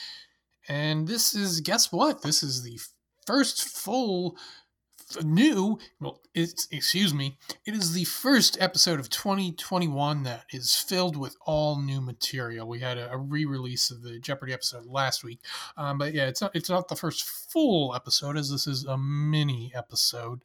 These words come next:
Uh, Aunt Beth and I have, uh, a, uh, sh-, full show in the works for next week. I'll, uh, preview that a bit at the end of this here mini episode.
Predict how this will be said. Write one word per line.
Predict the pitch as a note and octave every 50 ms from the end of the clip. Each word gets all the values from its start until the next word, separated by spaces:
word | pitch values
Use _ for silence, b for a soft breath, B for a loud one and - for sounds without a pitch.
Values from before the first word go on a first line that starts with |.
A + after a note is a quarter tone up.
| B B B B B B -
Uh, | D#3+ C3 C3+ -
Aunt | - D3 C#3 C3 -
Beth | D3 C#3+ B2+ - -
and | C3 B2+
I | B2+ B2 B2
have, | A#2+ - C3 B2+ B2 A#2+ A#2 A#2
uh, | A#2+ A#2+ A#2+ A#2+ A#2+ A#2+ B B B B B B B B _ _ -
a, | D3 C3+ C3 C3 B2+ B2+ B2+ B2+
uh, | B2+ B2 B2+ B2+ B2+
sh-, | - - - - - - - - -
full | - - D4 C#4+ A3
show | F3 - B3+ A3+ G3
in | E3+ D#3
the | D3+
works | D3 D3+ D#3 D3 - - -
for | - - B2+
next | A#2+ B2 C3 C3+ D3+ D#3+ D#3 - - - - - - -
week. | C3 A#2+ A#2+ C3 C#3+ C#3+ - - - -
I'll, | C3 B2+ B2+ B2+ B2+ C#3 C#3
uh, | F3 D3 C3+ C3+ C3 C3 C3 B2+
preview | - - - F3 D3+ D3
that | B2+ C3 A#2
a | A#2
bit | A#2 B2+ B2 -
at | - A#2+ A#2 -
the | - B2+ A#2+ A#2+ A#2+ A#2 B B B B B B B B -
end | C#3+ C3 B2+
of | B2 A#2+ B2
this | B2 B2+ B2 - -
here | - A#2 A2+ A2 A2+ A2+ - B B B B B B B B B B _ -
mini | F3 F3+ F3 D#3+ D#3+ D3+ C#3+ C3 B2
episode. | A#2+ A#2+ A#2 A2 - - B2+ A#2 A2+ A2+ C3